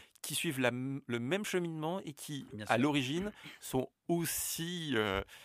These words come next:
Speaker 1: euh, absurdes, ridicules et peu vérifiées.
Speaker 2: Et
Speaker 1: Et
Speaker 2: qui
Speaker 1: c'est
Speaker 2: peuvent
Speaker 1: ça qui est
Speaker 2: avoir des
Speaker 1: inquiétant.
Speaker 2: conséquences bien plus graves, bien
Speaker 1: Voilà,
Speaker 2: sûr.
Speaker 1: c'est ça qui est inquiétant. Donc l'exemple du Rose Baker Miller, euh, pour maigrir,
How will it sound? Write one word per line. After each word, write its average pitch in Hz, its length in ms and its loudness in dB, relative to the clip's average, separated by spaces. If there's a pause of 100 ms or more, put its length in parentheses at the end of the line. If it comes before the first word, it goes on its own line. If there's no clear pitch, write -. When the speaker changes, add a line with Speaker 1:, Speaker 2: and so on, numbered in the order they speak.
(200)
Speaker 1:
euh, - 80 -6 (320)
absurdes, 131 420 2
ridicules 127 460 -4
et 156 80 6
peu - 220 8
vérifiées. 127 500 4 (180)
Speaker 2:
Et 127 60 -10
Speaker 1:
Et - 20 -10
Speaker 2:
qui 110 60 -4
Speaker 1:
c'est 131 100 4
Speaker 2:
peuvent 117 60 2
Speaker 1:
ça 123 60 8
qui 110 60 2
est 135 40 4
Speaker 2:
avoir 110 80 6
des 120 60 0
Speaker 1:
inquiétant. 139 200 6
Speaker 2:
conséquences 143 380 -4
bien 123 100 -8
plus 107 160 -14
graves, 110 280 -10
bien 117 80 -10
Speaker 1:
Voilà, 110 160 -2
Speaker 2:
sûr. 202 100 -8
Speaker 1:
c'est 147 120 -12
ça 156 80 4
qui 139 120 -2
est - 20 6
inquiétant. 117 340 -4 (340)
Donc 127 140 2
l'exemple 151 600 6
du 117 100 0
Rose 123 220 4
Baker 123 300 2
Miller, 127 340 2
euh, 107 140 2
pour 120 180 -4
maigrir, 117 420 0